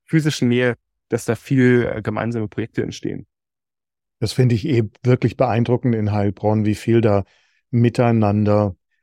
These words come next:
Speaker 2: passiert und gemacht und wie wird und wie gut es dann auch Hand in Hand geht, die einzelnen Angebote, die dann da sind. Viele dieser Projekte haben einen gemeinsamen Hintergrund oder wenige gemeinsame Hintergründe. Das ist schon toll,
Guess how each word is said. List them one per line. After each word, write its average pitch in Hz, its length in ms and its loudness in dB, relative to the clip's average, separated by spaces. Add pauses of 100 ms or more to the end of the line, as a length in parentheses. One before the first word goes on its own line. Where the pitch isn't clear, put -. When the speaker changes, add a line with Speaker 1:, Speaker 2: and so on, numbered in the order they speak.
(140)
Speaker 2:
passiert 117 580 0
und 107 160 -2
gemacht 101 500 -4
und 101 180 -2
wie 110 220 0 (320)
wird 107 220 0
und 104 160 -4
wie 104 140 -4
gut 135 240 0
es 131 160 0
dann 117 200 0
auch 117 260 -4
Hand 135 200 0
in 110 180 0
Hand 110 320 -4
geht, 104 340 -4
die 120 100 0
einzelnen 107 400 -4
Angebote, 107 680 -4
die 104 100 -4
dann 98 240 -4
da 92 220 -6
sind. 92 340 -12 (180)
Viele 160 360 4 (180)
dieser 131 240 0
Projekte 127 480 0
haben 123 160 0
einen 107 220 -6
gemeinsamen 107 500 -2
Hintergrund 156 640 0
oder 107 240 -4
wenige 143 340 0
gemeinsame 127 500 -2
Hintergründe. 110 600 -2 (160)
Das 104 260 -2
ist 127 120 0
schon 143 320 2
toll, 143 380 0